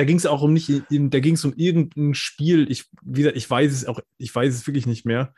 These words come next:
Es ging auf jeden Fall um irgendwas zu einem Spiel. Es war jetzt nichts Neues, sondern es ging um irgendeine Spieleserie, um irgendeine Spielereihe. Und, ähm, dann habe ich da drauf geklickt und dann, wie gesagt, dann ist ja oft so manchmal im Stress, ne, wie du gerade sagst, das sind doch normale Arbeitstage und dann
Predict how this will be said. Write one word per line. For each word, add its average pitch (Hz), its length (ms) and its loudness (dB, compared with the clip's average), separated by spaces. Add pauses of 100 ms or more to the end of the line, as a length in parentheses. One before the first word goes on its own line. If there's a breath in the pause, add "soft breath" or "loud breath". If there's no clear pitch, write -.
(400 loud breath)
Es - 80 -16
ging 151 160 2
auf 143 100 4
jeden 151 120 2
Fall 151 140 4
um 139 120 0
irgendwas 139 720 0
zu - 120 -4
einem 139 160 2
Spiel. 139 600 2 (400)
Es 120 140 -8
war 131 80 2
jetzt 135 140 2
nichts 131 160 -2
Neues, 131 280 2
sondern 120 180 0
es 113 40 -4
ging 127 140 0
um 127 80 2
irgendeine 131 280 0
Spieleserie, 113 720 2
um 107 100 -4
irgendeine 120 260 0
Spielereihe. 107 760 0 (100)
Und, 107 380 -8
ähm, 104 360 -6 (420 soft breath)
dann 110 120 0
habe 113 80 2
ich 117 80 0
da 123 80 2
drauf 117 220 -2
geklickt 120 400 -4
und 113 80 -4
dann, 110 180 -2
wie 107 100 -4
gesagt, 104 400 -4
dann 104 120 -4
ist 110 120 -8
ja 120 100 2
oft 113 220 -4
so 110 320 0
manchmal 113 380 -2
im 107 80 -4
Stress, - 460 -6
ne, 120 280 -2
wie 113 80 -6
du - 20 -6
gerade 120 180 2
sagst, 110 160 -2
das 113 160 0
sind 143 120 -2
doch 123 80 4
normale 117 300 2
Arbeitstage 113 680 0
und 104 120 -2
dann 110 240 -2